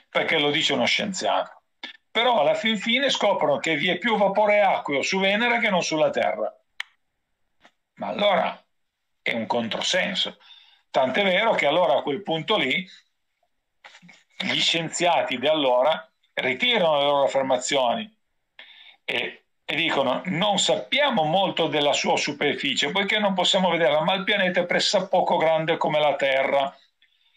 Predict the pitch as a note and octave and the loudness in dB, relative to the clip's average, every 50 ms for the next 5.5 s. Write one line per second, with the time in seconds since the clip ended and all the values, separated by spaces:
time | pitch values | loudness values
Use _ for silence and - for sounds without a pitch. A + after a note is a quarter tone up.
0 | _ _ _ - F#3 F#3 F#3 G#3+ G#3 F#3+ G3+ F#3+ - - F3 D#3+ E3 D#3+ D3+ - | _ _ _ -4 -4 -2 0 0 0 0 0 0 0 -2 0 0 0 2 2 0
1 | - E3 D3 C#3 C3 C#3 E3+ F#3+ - - E3 E3+ F3 F#3 G3+ F#3+ - - E3 D#3 | 0 2 2 2 2 2 2 0 0 -2 -2 -2 0 0 -2 -2 0 0 0 0
2 | C#3 A#2 G2+ - E3+ E3 D3 C#3 E3+ F#3+ - G#3+ A3 G3+ D3+ D3+ D3+ D#3 D3+ - | 0 0 -2 -2 -2 -2 -2 -2 -2 -2 0 0 0 0 0 0 -2 -2 -2 0
3 | F#3+ F3+ F3+ - F3 E3+ E3 E3 D#3 - D3 D3 C#3 B2+ B2+ B2+ B2+ C3 C#3 C3 | 0 0 0 0 0 0 0 -2 -2 -4 -2 0 2 2 2 2 0 -2 -4 -4
4 | - - _ _ _ - A3+ A#3 A3+ F3+ D3+ - D#3 D#3 D#3 D#3 D#3+ D3 - C#3 | -6 -14 _ _ _ -4 -2 -2 0 -2 0 0 0 -2 -2 -2 -4 -2 -2 -2
5 | B2+ A#2+ A#2 G#2+ A#2+ A#2+ A2+ - - _ | -2 -2 -2 -2 -2 -2 -4 -6 -12 _